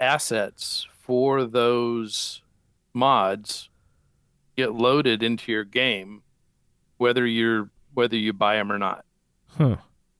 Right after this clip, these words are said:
Speaker 1: So you don't get the, you know, the key file, uh, that opens up the mod and uses those assets, but all those assets get loaded in your game. So, uh, as they continue to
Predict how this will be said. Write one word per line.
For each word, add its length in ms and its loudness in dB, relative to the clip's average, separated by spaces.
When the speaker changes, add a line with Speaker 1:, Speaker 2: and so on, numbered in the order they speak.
Speaker 1:
So 100 4
you 280 4
don't 340 0
get 440 0
the, 420 4
you 80 -4
know, 160 0
the 120 -4
key 300 0
file, 560 0
uh, 240 2
that 200 -2
opens 420 0
up 160 2
the 80 -4
mod 340 2
and 140 -8
uses 440 -2
those 220 -4
assets, 540 -6
but 220 -2
all 180 4
those 240 4
assets 480 2
get 240 -8
loaded 380 -6
in 80 -20
your 340 -20
game. 340 -8
So, 360 0
uh, 400 2
as 260 2
they 120 4
continue 580 -2
to 320 -2